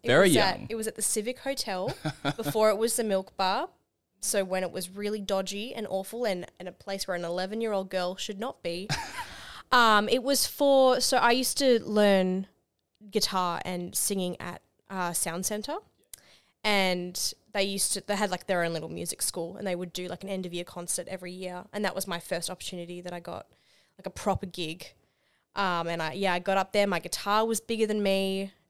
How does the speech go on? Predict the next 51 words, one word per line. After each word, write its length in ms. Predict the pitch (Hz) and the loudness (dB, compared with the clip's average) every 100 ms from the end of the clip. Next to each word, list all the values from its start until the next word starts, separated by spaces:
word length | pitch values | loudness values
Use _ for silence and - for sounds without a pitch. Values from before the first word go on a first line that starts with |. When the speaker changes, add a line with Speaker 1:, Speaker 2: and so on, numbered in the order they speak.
| - | -10
Speaker 1:
and 140 | 196 | -6
I 60 | 170 | -4
sung 300 | - 196 196 | -2 -2 -2
a 60 | |
Taylor 320 | 196 202 208 208 | -4 -2 -2 -2
Swift 240 | - 208 | -4 -4
song, 480 | - 202 196 202 202 | -2 0 0 -2 -6
of 160 | 202 | -8
course. 320 | - 208 202 - | -6 -4 -4 -4
I, 140 | 214 _ _ 202 | -8 _ _ -18
oh, 140 | 190 | -14
what 140 | 196 - | -8 -8
song 160 | 196 | -4
Speaker 2:
Which 80 | 190 | 0
Speaker 1:
was 80 | - | 0
it? 20 | 104 | 0
Speaker 2:
song 140 | 139 | -2
was 140 | 156 - | -2 -4
it? 80 | |
Yeah. 260 | 95 117 95 - | -4 -2 -2 0
Speaker 1:
It 20 | |
was 120 | 240 - | 0 2
Our 200 | 208 214 | 2 2
Song. 400 | - 180 - 165 - | 0 -2 -4 -12 -10
Speaker 2:
Our 180 | 170 - | -8 -4
Song. 320 | - 69 - _ _ | -6 -6 -12 _ _
Classic. 320 | - 90 208 | -4 -4 -2
Speaker 1:
And 80 | 214 | -4
that 160 | 202 180 | -4 -4
was, 240 | 202 196 | -4 -2
yep, 300 | 180 - - _ _ - - 202 | -2 -4 -10 _ _ -20 -18 -10
debut 360 | 202 190 196 196 | -4 -4 -4 -6
Taylor, 480 | - 180 175 190 311 - | -2 -2 0 0 0 -6
so 180 | - 196 | -6 -2
super 360 | - 226 214 | 2 0 0
yeehaw. 680 | 208 185 185 180 170 185 302 _ | -2 -2 -4 -4 -2 -2 -4 _
Speaker 2:
<laughs> 800 | - - - - 160 - - - | -18 -16 -14 -8 -8 -4 -4 2
Speaker 1:
Um, 480 | 220 202 180 180 190 | 4 6 4 0 -4
yeah, 420 | 185 190 247 208 | 2 4 6 4
and 140 | 190 190 | 2 -2
I 80 | 196 | -2
just 220 | 220 - | -4 -4
remember, 420 | 190 196 214 175 | -2 -2 0 0
like, 260 | 175 - - | 0 -4 -10
what 280 | 208 190 185 | -14 -6 -6
a 60 | |
thrill 360 | 175 - 180 196 | -6 -8 -6 -4
it 60 | 175 | -2
was. 180 | 165 175 | -2 -2
I 100 | 170 | -4
was 240 | 175 - | -4 -6